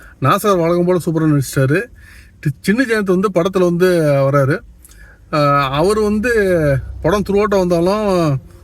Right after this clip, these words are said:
ஒரு பேக்ரவுண்ட் ஆர்டிஸ்ட் மாதிரி தான் ஃபுல்லா வந்து மணி சார் யூஸ் பண்ணியிருக்காரு.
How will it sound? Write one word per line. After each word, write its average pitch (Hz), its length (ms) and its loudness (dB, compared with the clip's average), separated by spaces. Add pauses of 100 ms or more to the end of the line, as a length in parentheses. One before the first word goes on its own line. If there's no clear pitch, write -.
(100)
ஒரு 143 180 0
பேக்ரவுண்ட் 190 400 2
ஆர்டிஸ்ட் 175 240 -2
மாதிரி 160 160 0
தான் 180 200 -2
ஃபுல்லா 175 200 2
வந்து 170 220 0 (480)
மணி 147 380 2
சார் 143 220 -2
யூஸ் 139 240 -4
பண்ணியிருக்காரு. 131 420 -2